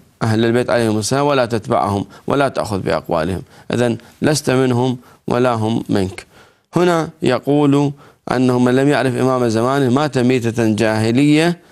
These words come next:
ويؤخذ بما عمل في الجاهلية والإسلام.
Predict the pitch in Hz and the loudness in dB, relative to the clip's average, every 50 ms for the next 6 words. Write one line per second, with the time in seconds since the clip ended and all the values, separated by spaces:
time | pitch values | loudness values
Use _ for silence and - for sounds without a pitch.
0 | - - _ _ _ _ _ - - 131 135 139 131 - - 165 - 135 135 135 | -20 -20 _ _ _ _ _ -2 -2 0 0 -2 -2 0 0 0 0 0 0 0
1 | 143 139 135 135 131 131 135 131 131 131 127 131 - - _ _ _ _ _ _ | 0 0 2 2 2 2 2 2 2 0 0 -2 -6 -8 _ _ _ _ _ _
2 | _ - - - 139 160 160 151 139 131 123 117 127 123 113 117 123 120 123 143 | _ -6 -4 -2 0 2 2 2 2 0 0 0 0 0 2 2 2 2 2 2
3 | 151 165 165 147 131 127 117 98 87 113 107 - - 113 95 92 | 2 2 2 2 0 0 0 0 0 -2 -2 -2 -2 -2 -2 -4